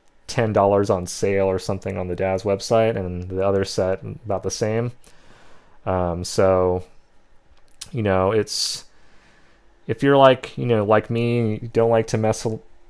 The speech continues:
around with a lot of settings, and you just kinda wanna get in there and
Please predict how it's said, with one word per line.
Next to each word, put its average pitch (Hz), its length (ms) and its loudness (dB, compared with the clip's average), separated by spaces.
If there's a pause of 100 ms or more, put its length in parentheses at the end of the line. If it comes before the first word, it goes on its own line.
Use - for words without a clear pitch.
(340)
around 117 280 4
with 107 100 4
a - 20 2
lot 110 160 6
of 101 80 0
settings, 113 560 4
and 101 100 -2
you 98 60 -4
just 104 180 -4
kinda 104 160 -2
wanna 98 420 0 (400)
get 101 120 0
in 101 160 -2
there 101 300 2
and 87 280 -4